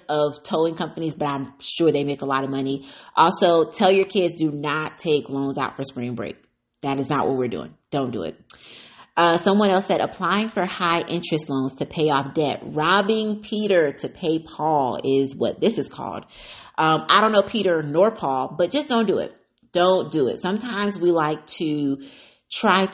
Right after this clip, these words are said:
to minimize the different companies that we're paying. Just if you have a debt, work on paying off that debt. Do your target practice,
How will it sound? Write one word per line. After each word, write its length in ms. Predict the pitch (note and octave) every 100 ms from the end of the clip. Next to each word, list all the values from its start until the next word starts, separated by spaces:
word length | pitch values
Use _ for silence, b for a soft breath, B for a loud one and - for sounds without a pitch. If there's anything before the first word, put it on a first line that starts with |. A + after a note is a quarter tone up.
| -
to 160 | G3+ E3+
minimize 760 | C#3+ D#3 F#3 F3+ E3 E3 D#3+ -
the 220 | - D#3
different 400 | C#3+ D#3 E3 B2+
companies 400 | - D3 D#3 D#3
that 140 | D3+ -
we're 120 | C#3
paying. 600 | - F3 D#3+ D#3+ D3+ D3+ B B D#3
Just 400 | G3 C#4 - -
if 120 | D#3
you 120 | F3
have 200 | F#3 G3
a 60 | G3
debt, 500 | F3 E3 D#3 - b b b
work 420 | D3 D3+ F3+ G#3+ -
on 180 | F3+ F3+
paying 300 | D3+ D#3 -
off 240 | C3+ -
that 240 | - - -
debt. 380 | A#2 G#2 - C#3
Do 100 | D#3
your 240 | G3+ G#3+
target 420 | A3 F3+ D#3 D#3
practice, 440 | D#3+ C#3+ - C#3